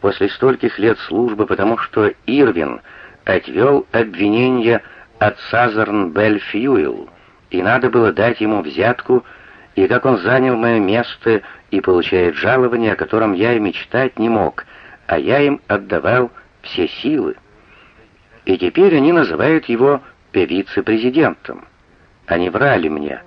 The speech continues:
обманули меня и сделали его вице-президентом за то, что он взял взятку».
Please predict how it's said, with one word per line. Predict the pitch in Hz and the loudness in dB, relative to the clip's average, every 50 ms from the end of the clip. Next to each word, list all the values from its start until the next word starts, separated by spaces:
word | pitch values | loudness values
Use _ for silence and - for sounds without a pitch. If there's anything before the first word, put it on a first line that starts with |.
| - - _ _ - - - | -20 -20 _ _ -20 -10 -4
обманули | - 95 85 76 80 92 90 87 98 117 123 123 120 | -2 -2 -2 -2 -2 -4 -2 0 0 0 0 0 0
меня | 120 117 113 117 117 113 | 0 0 0 0 0 0
и | 104 80 73 | 0 0 -4
сделали | - - 95 123 127 123 123 117 | -4 0 2 2 4 4 2 2
его | 120 120 110 92 107 120 117 | 2 2 2 2 2 2 2
вице-президентом | 101 113 120 - - - - 117 104 87 90 76 80 104 117 120 117 - 117 113 95 - - - - - _ _ - | 2 0 -2 -4 -6 -6 -4 -2 -2 -2 -2 0 0 0 0 0 -2 -2 -2 -4 -4 -6 -12 -20 -20 -20 _ _ -10
за | - 65 71 69 | -6 -4 -4 -2
то, | - 92 | -2 -2
что | 90 - - | -2 -2 -2
он | 104 101 | -2 -2
взял | 92 87 104 113 113 113 | -2 0 0 0 0 0
взятку». | 113 123 139 101 - - - - - - | 0 0 -2 -2 -2 -6 -14 -16 -16 -16